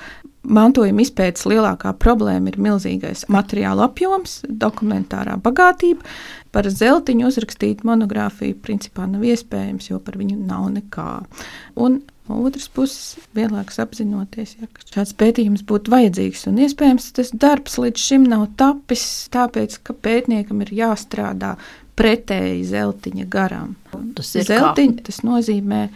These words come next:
Speaker 1: iedziļinoties visās detaļās, un Zeltiņš ir teicis, ka tikai amatnieks var skrupulozi strādāt ar katru elementu,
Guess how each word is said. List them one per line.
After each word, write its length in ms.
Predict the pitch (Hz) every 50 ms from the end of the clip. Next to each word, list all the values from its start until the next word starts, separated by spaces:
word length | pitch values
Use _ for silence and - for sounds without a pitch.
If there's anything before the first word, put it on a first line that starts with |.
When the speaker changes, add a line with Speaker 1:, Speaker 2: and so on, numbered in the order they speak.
| - - - _ _ -
Speaker 1:
iedziļinoties 800 | - 233 254 254 269 269 269 262 262 262 254 254 240 233 226 -
visās 400 | - 240 233 - 262 240 233 220
detaļās, 800 | - - 226 240 233 - - 208 185 190 - - - 175 - -
un 100 | 196 196
Zeltiņš 420 | 208 240 247 - 269 254 233 -
ir 100 | 247 240 -
teicis, 400 | 262 254 254 254 - - - -
ka 120 | - 262
tikai 360 | 269 - - 269 - 277 269 277
amatnieks 840 | 269 262 254 247 233 208 - - - 196 - 185 185 - - - -
var 240 | 208 202 190 175 - _ _ _
skrupulozi 920 | - - - - - 220 220 226 220 - 214 202 190 185 170 170 185 - - - - - - - - - - - - - -
strādāt 680 | - - - 208 208 202 196 190 190 - - 190 - 202
ar 100 | 202 202
katru 420 | - - 202 214 208 - - - 175
elementu, 800 | - 220 220 214 202 190 185 190 180 175 185 196 214 - -